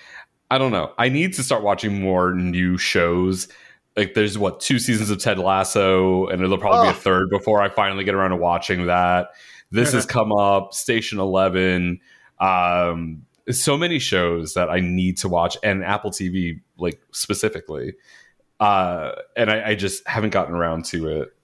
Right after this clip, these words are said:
Speaker 2: Foundation
Speaker 1: And
Speaker 2: is excellent. Highly recommend Foundation. Um, Ted Lasso, definitely, which y-, you of all people, like, need to watch Ted Lasso because of your appreciation for, uh, Bill Lawrence.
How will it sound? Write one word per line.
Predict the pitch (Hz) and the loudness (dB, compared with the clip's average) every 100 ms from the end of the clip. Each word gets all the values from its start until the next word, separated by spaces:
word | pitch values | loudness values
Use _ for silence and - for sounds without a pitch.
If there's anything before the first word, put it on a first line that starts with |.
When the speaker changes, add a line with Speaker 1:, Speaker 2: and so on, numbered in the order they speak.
| _ | _
Speaker 2:
Foundation | - 147 147 - 180 180 170 | 0 2 4 4 4 4 2
Speaker 1:
And | 156 | 2
Speaker 2:
is | 147 - | -2 -2
excellent. | 147 - - 151 151 147 | -4 -4 -4 -2 -2 -4
Highly | - 151 147 147 | -6 0 2 2
recommend | 143 139 139 135 | 0 -2 -6 -4
Foundation. | 143 135 123 127 123 127 120 120 107 _ _ _ _ | -4 -2 -2 -2 -2 -4 -6 -8 -16 _ _ _ _
Um, | - 127 117 110 107 101 | -4 0 2 2 -2 -6
Ted | 101 151 | -2 0
Lasso, | 147 127 123 123 107 | 2 2 2 -2 -2
definitely, | 117 107 110 104 107 104 | -4 -4 -8 -8 -8 -4
which | 117 113 - - - _ - | -4 -6 -10 -16 -20 _ -12
y-, | 135 165 | -8 -6
you | 170 185 247 | 0 4 8
of | 220 | 8
all | 190 185 | 8 6
people, | 180 165 160 131 110 113 - _ - | 4 -2 -2 -2 -2 -4 -10 _ -2
like, | 135 127 - 160 | 2 2 -2 -8
need | 135 147 143 | -2 0 0
to | 147 | 0
watch | 135 123 - | 4 4 2
Ted | 139 117 | 0 2
Lasso | 123 120 - | 4 2 0
because | 113 110 120 110 | -6 -4 -2 0
of | 110 107 | -2 -2
your | 113 110 107 | 0 0 -2
appreciation | - - 120 - 117 110 - 104 | -4 -4 -4 -2 -2 -2 -4 -6
for, | - 110 101 | -4 -2 -2
uh, | |
Bill | 101 113 107 | -2 -4 -4
Lawrence. | 104 101 98 - | -4 -4 -6 -12